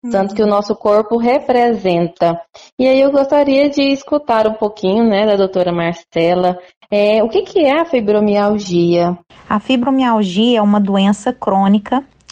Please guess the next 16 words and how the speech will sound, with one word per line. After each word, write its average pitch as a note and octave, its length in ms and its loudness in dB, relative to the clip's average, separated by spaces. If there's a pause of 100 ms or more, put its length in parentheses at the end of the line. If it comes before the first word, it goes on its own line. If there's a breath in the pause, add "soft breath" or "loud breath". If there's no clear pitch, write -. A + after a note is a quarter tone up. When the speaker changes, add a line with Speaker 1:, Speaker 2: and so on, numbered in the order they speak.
(340 loud breath)
Speaker 3:
caracterizada G#3+ 880 -2
por G3+ 240 -2
dor G3 340 0
crônica F#3 720 -2 (300)
no G#3 80 0
corpo A3 460 -4 (180)
todo, G#3 500 0 (320)
generalizada, G3 1160 -2 (440 soft breath)
de G#3 120 -2
forma G#3 420 -2
difusa A3+ 880 -2 (160)
em A3 140 4
várias A3+ 480 0
regiões G#3 500 2
do G3 120 -2
corpo. F#3 540 -4